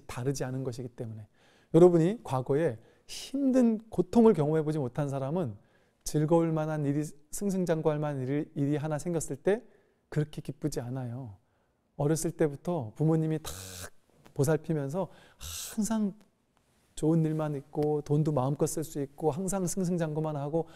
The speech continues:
온실의 화초처럼 살은 사람은 나중에 힘든 일이 일어났을 때 크게 무너져요. 반드시 우리 인생에는 좋았을 때도 있고 나빴을 때도 있어야 되는 게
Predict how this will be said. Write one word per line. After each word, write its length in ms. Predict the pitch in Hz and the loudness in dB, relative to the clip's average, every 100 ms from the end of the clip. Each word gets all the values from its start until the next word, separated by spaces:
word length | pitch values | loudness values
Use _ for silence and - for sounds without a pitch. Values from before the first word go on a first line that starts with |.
| - - | -14 0
온실의 400 | 139 151 165 156 | 2 2 2 0
화초처럼 800 | 175 180 165 165 160 151 147 139 | -2 -8 -6 -2 -2 -2 -6 -8
살은 320 | 147 160 151 | -6 -4 -4
사람은 500 | 147 143 143 175 110 - _ _ _ _ - | -4 -4 -2 -2 -4 -12 _ _ _ _ -2
나중에 300 | 139 151 156 | 0 2 4
힘든 280 | 196 202 175 | 8 8 8
일이 140 | 160 | 2
일어났을 360 | 156 135 - 139 | 0 -2 -8 -2
때 300 | 185 208 226 _ | 0 0 -2 _
크게 240 | - - 202 | -12 0 0
무너져요. 600 | 139 139 139 120 127 113 - _ _ _ _ _ _ _ _ _ _ _ _ _ _ _ _ _ _ _ _ _ _ _ _ _ _ _ _ _ _ _ _ _ _ _ _ _ | 0 -4 -6 -10 -12 -16 -20 _ _ _ _ _ _ _ _ _ _ _ _ _ _ _ _ _ _ _ _ _ _ _ _ _ _ _ _ _ _ _ _ _ _ _ _ _
반드시 440 | - 185 214 208 170 | -4 0 2 0 -2
우리 120 | 180 | -2
인생에는 480 | 170 170 170 190 120 | -2 -4 -4 -4 -2
좋았을 380 | 160 180 202 | -2 0 -2
때도 260 | - 196 185 | 4 6 6
있고 160 | 185 196 | 2 0
나빴을 440 | 131 - 160 165 | 0 -2 -4 -4
때도 240 | 160 165 147 | -2 0 0
있어야 340 | 127 175 165 | -2 0 0
되는 340 | 156 151 151 | 0 -2 -2
게 220 | 147 208 | 0 -2